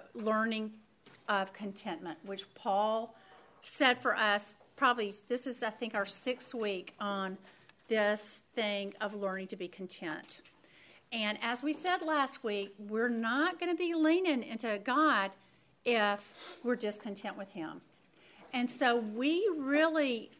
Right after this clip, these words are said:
if we want to be a people that are characterized by leaning and trusting, which is basically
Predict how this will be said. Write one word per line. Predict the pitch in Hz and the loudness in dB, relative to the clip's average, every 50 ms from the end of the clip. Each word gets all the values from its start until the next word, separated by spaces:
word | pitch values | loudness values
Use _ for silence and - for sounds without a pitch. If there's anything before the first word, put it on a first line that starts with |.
| - _ _ - | -20 _ _ -6
if | - 247 269 294 320 - - | -2 0 0 0 -2 -2 -2
we | 349 330 302 277 | 0 2 2 2
want | 233 240 247 254 277 254 254 | 0 0 0 0 0 -2 -2
to | - | -6
be | 240 220 262 254 | -4 -2 0 0
a | 247 247 | -2 -2
people | - - 240 254 262 254 254 214 190 175 - - - - - - | -4 -4 -2 -2 -2 -2 -2 -4 -4 -4 -4 -8 -14 -20 -16 -8
that | - 220 | -4 -2
are | 202 202 | -2 -2
characterized | 208 - - 247 277 262 - - 247 226 214 214 214 | -4 -4 -2 -2 -2 -2 -2 0 2 2 2 2 0
by | - 202 196 | 0 0 0
leaning | 190 196 196 214 247 277 285 277 277 254 226 226 - | 0 -4 -4 -2 2 4 4 4 4 2 0 -6 -6
and | 208 196 196 - | -8 -8 -8 -8
trusting, | - - - - 262 240 220 240 240 - - - 175 170 170 185 208 214 - | -12 -14 -8 0 2 2 2 2 0 -6 -10 -8 -8 -8 -8 -8 -12 -14 -10
which | - 214 214 - | -10 -8 -6 -4
is | 226 208 220 - - - | -4 -6 -6 -12 -16 -2
basically | - 208 202 208 208 233 214 - - 214 208 202 202 202 | 0 0 0 0 -2 -8 -8 -6 -4 -2 -2 -2 -2 -6